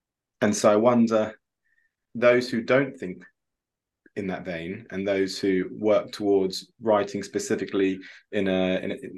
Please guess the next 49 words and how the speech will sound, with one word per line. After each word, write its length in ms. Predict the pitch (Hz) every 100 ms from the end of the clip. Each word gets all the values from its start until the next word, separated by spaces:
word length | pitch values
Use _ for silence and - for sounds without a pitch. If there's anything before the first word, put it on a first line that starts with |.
| - _ _
in 60 | 113
a 60 | 101
two-dimensional 600 | - 113 107 - 107 95
way 300 | 101 101 95
or 140 | 95
very 200 | 98 104
factual, 600 | - 107 - - 95 92 - - _
they 220 | 110 127 151
become 480 | 123 - - - -
obsolete. 580 | - - 113 80 - -
People 260 | 113 110
like 220 | 104 101
you, 340 | 113 117 95 92
and 200 | 95 92
talk 100 | 104
about 200 | 98 -
anxiety 520 | 95 90 98 95 -
for 60 | 90
the 60 |
future, 360 | - 95 92 92
I 80 | 92
can 160 | 95
share 260 | 92 104 101
in 280 | 92 90 92
your, 180 | 90 90 - -
your 160 | 92
anxiety 680 | 90 87 90 92 - 87 82
around 420 | 90 92 87 90
where 160 | 92 95
we're 120 | 90
going 200 | 90 87
as 120 | 82
a 60 | 92
society 420 | - 95 95 -
and 100 | 95
what 60 | 87
we're 100 | 95
gonna 80 | 95
do 220 | 139 135
in 80 | 95
it. 160 | - - - -
But 140 | 120
surely 500 | - 156 143 127 120 - _ _
you're 300 | 123 131 131
better 280 | 135 117 127
placed 440 | 117 120 98 - 98
than 160 | 98
most, 440 | 110 85 - - - _ _
given, 560 | 107 104 101 92 92